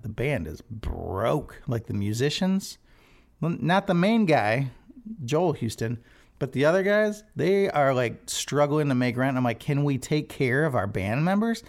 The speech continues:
Can we take care of the people that are touring and all that?" So I was just kinda like, "That's, I don't like that."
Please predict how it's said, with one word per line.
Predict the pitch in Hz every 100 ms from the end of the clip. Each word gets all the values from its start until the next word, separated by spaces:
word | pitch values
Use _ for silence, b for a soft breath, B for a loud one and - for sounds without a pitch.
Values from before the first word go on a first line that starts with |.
| B B
Can | - 139
we |
take | 127 156 160
care | 160 135
of | 147
the | 113
people | 156 151 131
that | 110
are | 101
touring | - 131 151 180 202 B B -
and | 127
all | 123
that?" | 139 143 123
So | 160
I |
was | 160
just | 156 -
kinda | 139
like, | 123 101
"That's, | 107 117 - - -
I | 117
don't | 110
like | 76 -
that." | -